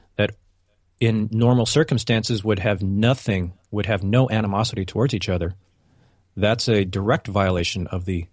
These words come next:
non-aggression principle. So you're relying on a, uh, on a lot of propaganda to, uh, stir up a lot of hatred against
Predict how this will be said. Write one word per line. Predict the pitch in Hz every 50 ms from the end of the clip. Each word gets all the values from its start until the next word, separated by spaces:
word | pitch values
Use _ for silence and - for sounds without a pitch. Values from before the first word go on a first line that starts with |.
| _ _ _
non-aggression | 110 107 104 98 98 101 107 - - 104
principle. | - - 90 - - - 82
So | - - -
you're | 98 92 95 101
relying | 101 101 98 98 107 113 113 117 107 101
on | 101 98 101
a, | 95 92 - - -
uh, | - 101 98 98 -
on | -
a | 101
lot | 95 101 98 95
of | 90 -
propaganda | - - 104 - - 98 95 98 104 107 107 120 120 123 - - - - - - - - - - - - _ _ _ -
to, | - - 110 104 101 92 92 90 90 - -
uh, | 90 92 90 85 87 85 - - 50 - - - - - - _
stir | - - - - 113 104 107
up | 107
a | -
lot | 101 101 101 104 101
of | 92 87
hatred | - - 110 113 113 - 123 117 117 113 113 -
against | - 101 101 107 107 107 104 - - - - -